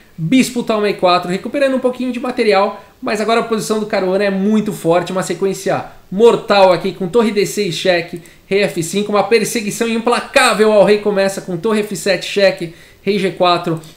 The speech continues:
H três cheque, rei H cinco, torre por H sete cheque, rei G cinco, bispo D dois cheque,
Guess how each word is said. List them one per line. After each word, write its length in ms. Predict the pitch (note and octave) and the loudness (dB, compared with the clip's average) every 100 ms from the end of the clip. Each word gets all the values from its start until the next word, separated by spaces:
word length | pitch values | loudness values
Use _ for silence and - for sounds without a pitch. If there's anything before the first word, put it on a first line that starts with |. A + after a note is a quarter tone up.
| - | -8
H 260 | G3+ G#3+ A#3 | -2 0 0
três 360 | - B3 B3+ | -2 -2 -2
cheque, 460 | - G#3+ G3+ G3 F#2+ - - | -2 0 0 0 -10 -12 -16
rei 160 | - G3+ | -4 0
H 160 | G#3 D#3+ | 0 -2
cinco, 340 | - G3 G3 | -2 -6 -4
torre 460 | - A3+ C4 B3 B3 | -6 0 4 4 4
por 140 | B3 | 0
H 180 | A3+ G#3+ | 0 -2
sete 400 | - G#3+ G3 E3+ | -2 -2 -2 -4
cheque, 420 | F#3+ E3 D#3+ D#3+ - - _ | -2 -2 -4 -10 -16 -20 _
rei 180 | E3+ A3+ | -2 0
G 160 | B3 | 0
cinco, 560 | A#3+ - G3+ F#3 F#3+ F3+ - - | -2 -2 -4 0 -2 -2 -8 -20
bispo 400 | - D4 D4 D4 B3+ G#3+ | -4 2 2 0 -6 -4
D 200 | G#3+ A#3 | -2 0
dois 340 | D#3 A#3+ B3 | 4 4 4
cheque, 380 | - G#3 G3 | 2 2 2